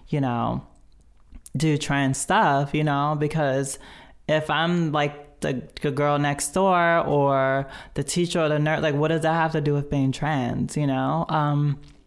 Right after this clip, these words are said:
so, yeah, so it's a mix, but I will say with, like, Pose and with,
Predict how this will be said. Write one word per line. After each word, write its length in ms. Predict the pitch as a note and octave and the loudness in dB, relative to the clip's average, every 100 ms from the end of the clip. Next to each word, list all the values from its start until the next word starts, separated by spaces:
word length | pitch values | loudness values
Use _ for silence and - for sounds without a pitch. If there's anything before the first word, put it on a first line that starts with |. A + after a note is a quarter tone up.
| - - - - | -20 -20 -20 -20
so, 160 | - G#3 | -2 0
yeah, 400 | A#3+ G#3 C#3 C#3 | 2 2 2 0
so 300 | C#3 A#3 D#3 | -2 0 2
it's 200 | D#3 F#3 | 2 0
a 60 | A#3 | 2
mix, 320 | G3 E3 - | 2 0 -2
but 140 | F#3 | 0
I 80 | E3 | 2
will 240 | D#3 D#3 | 4 2
say 240 | D#3 D#3 D3+ | 0 0 2
with, 360 | C#3+ C#3 - - | 0 -2 -6 -4
like, 280 | C#3+ C3+ - | -4 -4 -6
Pose 520 | - C#3+ D3 D3+ D3 | 0 2 2 2 0
and 180 | C#3+ C#3 | 0 0
with, 300 | C3+ C3+ | -2 -4